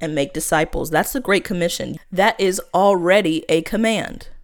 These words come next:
So it feels like we're waiting for this special invitation to do something that God has already told us to do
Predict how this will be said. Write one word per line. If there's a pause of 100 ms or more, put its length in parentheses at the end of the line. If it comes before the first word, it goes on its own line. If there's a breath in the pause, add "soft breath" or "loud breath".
(840 soft breath)
So
it
feels
like
we're
waiting
for
this
special
invitation
to
do
something
that
God
has
already
told
us
to
do